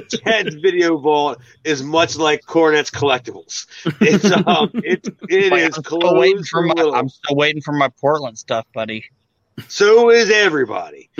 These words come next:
Speaker 1: I'm,
Speaker 2: <laughs>
Speaker 1: I, uh, I am way backlogged on Chad's Video Vault, but, uh, go, go look at, uh,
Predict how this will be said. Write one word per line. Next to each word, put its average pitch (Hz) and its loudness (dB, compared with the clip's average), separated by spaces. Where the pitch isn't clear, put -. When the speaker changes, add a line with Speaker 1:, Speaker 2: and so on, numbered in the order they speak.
Speaker 1:
I'm, 190 2
Speaker 2:
<laughs> - -8
Speaker 1:
I, 175 0
uh, 165 0
I 170 2
am 151 -4
way 208 2
backlogged 151 0
on 135 -2
Chad's 139 -4
Video 139 -4
Vault, 123 -8
but, 156 2
uh, 151 4
go, 190 2
go 214 6
look 202 2
at, 185 2
uh, 160 4